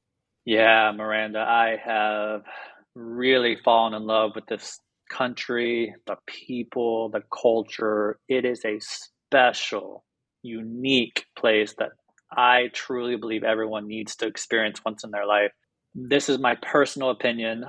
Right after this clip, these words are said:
I think a lot of, I will say, Americans, when they think of Mexico, they think of Cabo or Cancun or Cozumel, and they usually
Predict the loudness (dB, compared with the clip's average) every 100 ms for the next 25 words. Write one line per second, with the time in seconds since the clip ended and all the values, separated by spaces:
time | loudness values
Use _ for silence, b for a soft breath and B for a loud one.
0 | -2 0 0 -4 -8 -8 -4 -2 0 6
1 | 8 6 4 2 -2 -6 -12 _ _ _
2 | _ _ _ -12 -8 -8 -2 0 0 2
3 | 4 4 2 -4 -6 -8 -6 -6 -6 -6
4 | -6 -4 -6 -6 -6 -4 -2 -6 -8 -8
5 | -10 -2 4 6 4 2 0 0 -2 -6
6 | -8 -8 -8 -10 -6 -4 -4 -4 -6 -6
7 | 0 0 0 -2 0 2 2 0 0 -2
8 | -6 _ -8 -6 -2 0 0 0 -2